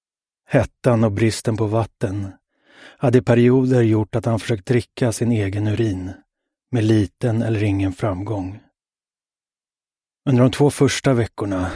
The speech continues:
hade han haft en olycksbroder att samtala med. En amerikan, hjälparbetare, idealist, nedbruten och halvdöd.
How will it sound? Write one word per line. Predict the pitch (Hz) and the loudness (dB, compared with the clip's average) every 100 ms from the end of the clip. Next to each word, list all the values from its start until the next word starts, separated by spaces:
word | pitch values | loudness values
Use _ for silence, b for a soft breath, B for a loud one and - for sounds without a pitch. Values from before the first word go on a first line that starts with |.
| B B B B _ | B B B B _
hade | _ 123 113 | _ -2 0
han | 107 | 0
haft | 107 120 | -2 0
en | 123 | 0
olycksbroder | 139 113 104 98 - 113 131 117 110 98 92 - | 0 0 -2 -6 -6 -2 -2 -2 -8 -10 -12 -12
att | 117 | -6
samtala | - 98 87 113 98 | -4 -4 -4 -4 -4
med. | 90 90 82 - _ _ _ _ _ _ _ _ _ _ | -6 -10 -16 -18 _ _ _ _ _ _ _ _ _ _
En | 123 | -4
amerikan, | 107 95 92 113 104 92 95 - _ _ _ _ _ _ - | -2 -2 -4 -4 -4 -6 -10 -18 _ _ _ _ _ _ -2
hjälparbetare, | 120 92 - 98 104 98 - 104 95 - _ _ b b b b _ | -2 -2 -6 -8 -6 -8 -8 -8 -8 -12 _ _ b b b b _
idealist, | 123 110 104 101 110 - - - _ _ _ _ _ _ _ | -2 2 2 0 -2 -6 -16 -20 _ _ _ _ _ _ _
nedbruten | 123 107 92 107 113 101 - 110 95 | -2 -2 -2 -2 -2 -2 -4 -4 -2
och | |
halvdöd. | 92 101 92 110 104 92 | -2 -4 -4 -6 -6 -8